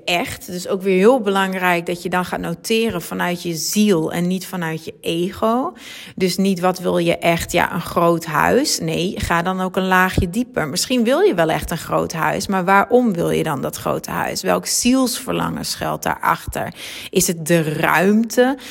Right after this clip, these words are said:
wat je, waar jij heel blij van wordt? Ehm, en dat grote huis, hè, waar moet die dan ook staan en waarom? Ehm, is dat in het buitenland, in een warm land, omdat jij heel erg blij wordt van lekker weer? Eh,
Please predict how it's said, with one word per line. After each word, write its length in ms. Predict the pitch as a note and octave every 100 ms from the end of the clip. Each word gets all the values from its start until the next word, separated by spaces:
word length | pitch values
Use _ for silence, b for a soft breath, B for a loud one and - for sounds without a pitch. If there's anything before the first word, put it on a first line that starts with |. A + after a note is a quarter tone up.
| B B
wat 240 | F#3+ G3+
je, 180 | A3 G#3
waar 200 | G3+ G3+
jij 180 | G3+ G3
heel 220 | G#3 G#3
blij 420 | F#3 G3+ G3 G#3+
van 260 | A3 A3 G#3+
wordt? 420 | G#3 A3 - - B B B
Ehm, 300 | F3+ E3+ E3
en 160 | F3+ F3+
dat 160 | -
grote 360 | - E3+ E3+ D#3+
huis, 380 | D3+ D3+ G3 G#3+
hè, 160 | F#3
waar 220 | E3 - E3
moet 220 | E3+ F3
die 100 | F#3+
dan 220 | F#3 F#3
ook 200 | F#3 F3+
staan 480 | - C4 B3+ D#3+ D3
en 220 | - D#3+
waarom? 680 | E3 E3 F3 B3 F#3+ - - B B B
Ehm, 560 | - D#3+ D#3 E3 D#3+ E3 -
is 220 | - F3
dat 180 | - D#3
in 120 | -
het 160 | D#3+ D#3+
buitenland, 760 | E3+ F3+ F#3 F#3 F3 E3+ D#3+ -
in 140 | F3
een 160 | F3 D#3+
warm 380 | E3 D#3+ E3
land, 360 | D#3+ E3 D3+ -
omdat 300 | - F3 E3
jij 100 | -
heel 260 | D#3+ E3 C#3
erg 160 | E3+ E3+
blij 280 | D#3 C#3+
wordt 200 | D#3 D3
van 200 | - D#3+
lekker 320 | D3+ C#3+ D3+ D3+
weer? 400 | D3+ E3 A#3+ D4+ B B B
Eh, 300 | - D#3+ D#3